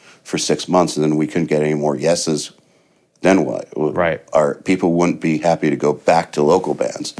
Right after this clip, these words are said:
Speaker 2: And by the way, I should say with Periphery, that was a really big early win for us, but we had all worked with per-, the people in Periphery for years
Speaker 1: Yeah,
Speaker 2: before
Speaker 1: that
Speaker 2: that.
Speaker 1: didn't come out of nowhere.
Speaker 2: So that was not a cold
Speaker 1: No,
Speaker 2: relationship at
Speaker 1: ab-,
Speaker 2: all.
Speaker 1: absolutely not.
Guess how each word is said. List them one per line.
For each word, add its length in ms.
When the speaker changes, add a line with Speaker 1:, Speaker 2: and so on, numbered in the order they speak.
Speaker 2:
And 140
by 100
the 80
way, 160
I 80
should 180
say 200
with 240
Periphery, 720
that 220
was 200
a 60
really 340
big 400
early 280
win 200
for 160
us, 140
but 160
we 240
had 140
all 180
worked 260
with 200
per-, 260
the 140
people 280
in 80
Periphery 380
for 180
years 480
Speaker 1:
Yeah, 120
Speaker 2:
before 140
Speaker 1:
that 120
Speaker 2:
that. 80
Speaker 1:
didn't 180
come 160
out 140
of 80
nowhere. 240
Speaker 2:
So 100
that 160
was 160
not 200
a 40
cold 680
Speaker 1:
No, 60
Speaker 2:
relationship 560
at 120
Speaker 1:
ab-, 40
Speaker 2:
all. 200
Speaker 1:
absolutely 500
not. 360